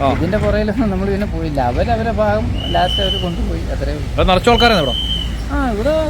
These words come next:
Speaker 2: കുറെ ആള് കൂടിയല്ലോ. കാര്യം പോലീസ് വണ്ടി രണ്ടെണ്ണം വന്ന് കിടക്കുന്നു, ഇവരുമായിട്ട് ഇങ്ങനെ നിൽക്കുമ്പോൾ ആള് കൂടുമല്ലോ.
Speaker 1: ആ.
Speaker 2: ആ ഒരു ഇതേ ഉള്ളൂ. പ്രത്യേകിച്ച്
Speaker 1: ഇഷ്ടംപോലെ
Speaker 2: അങ്ങനെ ഇവിടെയൊക്കെ ഉള്ളവര് ചോദിച്ചാ എന്താ, എന്താ, നമുക്കറിയില്ല എന്ന് പറഞ്ഞങ്ങ് മാറി. പോയതിന് ശേഷം പിന്നെ ഞങ്ങൾ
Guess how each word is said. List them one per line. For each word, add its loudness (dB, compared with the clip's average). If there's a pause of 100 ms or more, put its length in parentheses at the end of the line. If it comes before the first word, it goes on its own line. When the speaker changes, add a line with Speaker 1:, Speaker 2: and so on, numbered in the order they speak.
Speaker 2:
കുറെ 0
ആള് 0
കൂടിയല്ലോ. 2
കാര്യം 2
പോലീസ് 0
വണ്ടി 2
രണ്ടെണ്ണം 2
വന്ന് 0
കിടക്കുന്നു, 0
ഇവരുമായിട്ട് 0
ഇങ്ങനെ -2
നിൽക്കുമ്പോൾ 0
ആള് 0
കൂടുമല്ലോ. -2 (320)
Speaker 1:
ആ. -2
Speaker 2:
ആ -2
ഒരു -2
ഇതേ -2
ഉള്ളൂ. -2
പ്രത്യേകിച്ച് 0
Speaker 1:
ഇഷ്ടംപോലെ 4
Speaker 2:
അങ്ങനെ 2
ഇവിടെയൊക്കെ 0
ഉള്ളവര് 4
ചോദിച്ചാ 2
എന്താ, 0
എന്താ, 0 (120)
നമുക്കറിയില്ല 2
എന്ന് 0
പറഞ്ഞങ്ങ് 2
മാറി. 2 (760)
പോയതിന് 4
ശേഷം 4
പിന്നെ 2
ഞങ്ങൾ 2